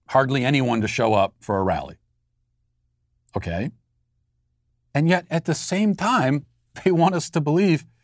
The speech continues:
that white supremacy is the number one threat we face as a society.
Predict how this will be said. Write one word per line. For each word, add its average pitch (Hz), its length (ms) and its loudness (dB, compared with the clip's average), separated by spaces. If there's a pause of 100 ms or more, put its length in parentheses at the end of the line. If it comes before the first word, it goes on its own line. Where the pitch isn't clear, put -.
(320)
that 131 220 2
white 135 340 2
supremacy 127 920 -2
is 135 440 2 (360)
the 113 160 2
number 151 340 4
one 160 240 4
threat 160 320 0
we 156 100 -2
face 160 320 -2
as 151 120 -2
a 147 60 -6
society. 196 580 0